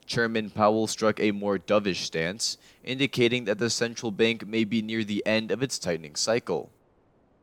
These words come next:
In response, Treasury yields fell, with the ten-year note hitting levels not seen since mid-September,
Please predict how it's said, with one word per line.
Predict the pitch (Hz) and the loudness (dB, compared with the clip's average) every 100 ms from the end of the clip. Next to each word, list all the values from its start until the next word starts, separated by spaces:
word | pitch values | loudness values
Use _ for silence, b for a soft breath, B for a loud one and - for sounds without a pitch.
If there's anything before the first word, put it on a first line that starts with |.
| _ _ - | _ _ -10
In | 90 | -2
response, | 85 82 - 92 90 101 - - | 0 0 0 2 2 0 -4 -6
Treasury | - 110 101 98 104 | -2 2 2 2 0
yields | 95 95 87 | 2 0 0
fell, | - 104 101 107 117 - | 0 4 6 4 -2 -8
with | 110 | -6
the | 107 | -4
ten-year | - 113 117 110 | 0 0 0 -4
note | 104 110 - | -2 -2 -2
hitting | 107 107 | -4 -2
levels | 101 101 104 98 | 2 2 2 0
not | 101 104 92 | 0 0 0
seen | - 107 104 | -4 -6 -6
since | - 87 - | -8 -8 -10
mid-September, | 92 87 - 82 113 113 107 104 | -10 -8 -8 -8 -2 -2 2 0